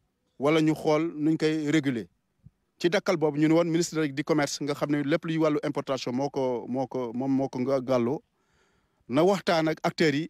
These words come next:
étatiques yi, waaye acteurs yi nga xam ne ñoo nekk sous secteur pneumatique bi, ñu xool naka la ñuy indee problème boobu. Donc loolu mesure à moyen terme la woon, à court moyen terme. Donc loolu ñu ngi ci,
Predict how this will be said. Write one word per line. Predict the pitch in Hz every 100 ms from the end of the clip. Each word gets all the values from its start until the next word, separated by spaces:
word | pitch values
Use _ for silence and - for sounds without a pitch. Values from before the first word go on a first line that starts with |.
| -
étatiques | - 170 160 135
yi, | 160
waaye | 147 143 143
acteurs | 156 170 151
yi |
nga | 165 170
xam | 165 147
ne |
ñoo | 143 147
nekk | 143
sous | - 170
secteur | 175 - 151 135 -
pneumatique | 156 156 123 104
bi, | 135 - _ _ -
ñu | 151
xool | - 151
naka | 139 -
la | 143
ñuy | 139 156 160
indee | 139 143
problème | 143 - 135 123
boobu. | 120 156
Donc | 139 135
loolu | 139 143
mesure | 139 135 156 147
à | 131
moyen | 139 139
terme | 139 131
la | 120
woon, | 92 _ _ -
à | 127
court | - 147
moyen | 139 139
terme. | 143 104 - _ _ -
Donc | 127 131
loolu | 139 147 147
ñu | 151
ngi | 156
ci, | 131